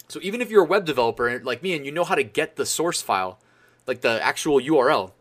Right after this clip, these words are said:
when you pull it into a different tab, so now you're just looking at the image file, you see that the watermarks are actually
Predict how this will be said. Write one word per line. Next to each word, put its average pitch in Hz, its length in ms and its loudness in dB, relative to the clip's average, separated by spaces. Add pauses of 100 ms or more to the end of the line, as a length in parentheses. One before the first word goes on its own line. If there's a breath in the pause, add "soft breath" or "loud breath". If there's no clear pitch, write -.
(120)
when 147 120 -12
you 156 80 -10
pull - 320 2
it 196 140 2
into 143 560 -8
a 131 40 4
different 135 340 -4
tab, 113 360 2
so - 120 -8
now 127 120 -4
you're 143 160 -8
just 151 400 -6
looking 147 260 -4
at 127 140 -4
the 120 140 -6
image 127 220 -8
file, 92 280 -6 (800 soft breath)
you 151 100 -12
see 208 220 2
that 175 120 2
the - 80 4
watermarks 120 600 4
are 123 120 -2
actually 127 540 -4